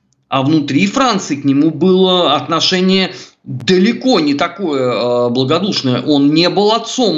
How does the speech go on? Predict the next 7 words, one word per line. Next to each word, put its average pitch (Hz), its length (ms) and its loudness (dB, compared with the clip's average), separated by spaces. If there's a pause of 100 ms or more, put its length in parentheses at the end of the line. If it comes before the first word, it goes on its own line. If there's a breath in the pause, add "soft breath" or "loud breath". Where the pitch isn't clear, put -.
(100)
э, 139 260 2
в - 220 -10
подлинном 143 480 2
смысле, 139 1000 2
э, 123 40 -2
французской 151 560 -4
нации. - 440 -4